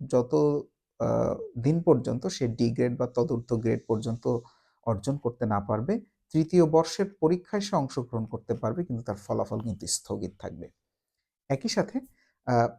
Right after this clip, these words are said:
চতুর্থ বর্ষের, আ, পরীক্ষায় সে অংশগ্রহণ করতে পারবে না যদি প্রথম এবং দ্বিতীয় বর্ষের সকল কোর্সে সে, আ, ডি গ্রেড বা তদূর্ধ্ব গ্রেড যদি তার না থাকে, তাহলে কিন্তু সে চতুর্থ বর্ষের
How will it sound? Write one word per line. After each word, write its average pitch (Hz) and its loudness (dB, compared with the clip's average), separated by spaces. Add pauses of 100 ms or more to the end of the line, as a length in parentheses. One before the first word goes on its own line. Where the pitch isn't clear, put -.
(120)
চতুর্থ 214 2
বর্ষের, 165 4 (240)
আ, 120 -2
পরীক্ষায় 143 0
সে - -2
অংশগ্রহণ 127 0
করতে 110 -4
পারবে 110 0
না 185 -2
যদি 117 0 (140)
প্রথম 143 0
এবং 123 0
দ্বিতীয় 113 0
বর্ষের 120 -2
সকল 196 -4
কোর্সে - -4 (460)
সে, 110 0 (460)
আ, 101 -4 (260)
ডি 113 2
গ্রেড 131 0
বা 113 -4
তদূর্ধ্ব 113 -2 (160)
গ্রেড 101 0
যদি 98 -6
তার 95 0 (160)
না 101 -4
থাকে, - -16
তাহলে 110 -6
কিন্তু 127 -10
সে - -6 (360)
চতুর্থ 120 -4
বর্ষের 120 0